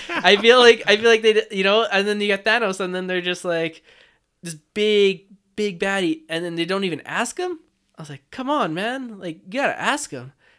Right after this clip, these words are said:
And, and then the other thing was, as I said, they're on top of the rooftop. It lines up with Infinity War. But what are they doing when, you know, Thanos is out there? I'm sure, you know, the news reports would have, like, New York under attack or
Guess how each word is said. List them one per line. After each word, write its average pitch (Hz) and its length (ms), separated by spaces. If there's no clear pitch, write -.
And, 202 200
and 220 140
then 226 100
the 202 120
other 220 160
thing 208 220
was, 170 220
as 175 200
I 170 60
said, 151 340
they're 190 120
on 190 100
top 208 220
of 185 80
the 165 100
rooftop. 160 640
It 196 140
lines 185 320
up 165 160
with 165 120
Infinity 156 380
War. 147 300
But 160 80
what 247 140
are 359 100
they 196 180
doing 185 480
when, 151 360
you 180 140
know, 156 160
Thanos 226 440
is 156 120
out 165 200
there? 147 280
I'm 165 160
sure, 233 500
you 180 120
know, 170 120
the 170 100
news 175 280
reports 160 400
would 156 120
have, 147 280
like, 143 320
New 156 160
York 156 280
under 156 240
attack 143 560
or 143 140